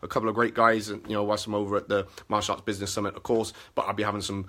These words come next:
pumped up, you know, inspired, um, videos have, after going to some of these speakers, and, uh, you know, I'll share some of that stuff with you guys. All right, have a great day, make it great, and, uh, wish me luck on the plane and stuff like that, 'cause I got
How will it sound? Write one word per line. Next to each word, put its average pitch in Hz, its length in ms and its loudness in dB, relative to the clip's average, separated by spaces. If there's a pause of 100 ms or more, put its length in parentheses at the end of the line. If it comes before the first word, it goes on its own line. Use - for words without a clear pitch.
(120)
pumped - 300 0
up, - 220 -2
you 110 80 -4
know, 104 140 0
inspired, 113 720 2
um, 101 480 0 (460)
videos 120 440 4
have, 113 300 2
after 107 180 2
going 104 180 -2
to 101 40 -6
some 104 100 -4
of 101 40 -4
these 101 120 -4
speakers, 107 480 -2
and, 98 160 -6 (280)
uh, 92 40 -4
you 92 80 -2
know, 92 60 0
I'll 95 60 0
share 101 220 0
some 95 160 -6
of 92 60 -4
that 95 100 -2
stuff - 240 -4
with 92 140 -8
you 92 60 -8
guys. - 240 -6 (280)
All 147 80 10
right, 202 180 12
have 160 200 2
a 165 60 6
great 151 340 6
day, 139 200 8
make 135 280 2
it 120 80 0
great, 127 440 4
and, 107 320 2
uh, 101 280 0 (120)
wish 113 240 -4
me 113 260 -2
luck 104 320 0
on 104 80 -4
the 98 60 -2
plane 104 360 -2
and 95 140 -6
stuff - 280 -6
like 95 140 -4
that, 98 200 -4
'cause 90 160 -14
I 98 40 -8
got - 200 -8